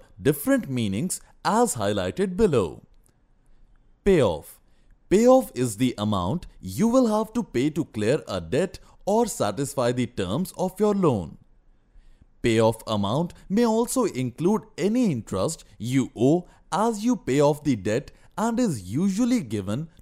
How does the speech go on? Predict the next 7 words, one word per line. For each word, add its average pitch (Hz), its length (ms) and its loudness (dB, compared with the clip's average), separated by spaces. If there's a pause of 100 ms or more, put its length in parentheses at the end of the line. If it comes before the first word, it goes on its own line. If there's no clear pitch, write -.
to 131 80 -2 (120)
closing 202 440 0
companies 113 680 -4
on 196 140 -2
a 226 80 -2
particular 120 580 -2
day. 107 380 -4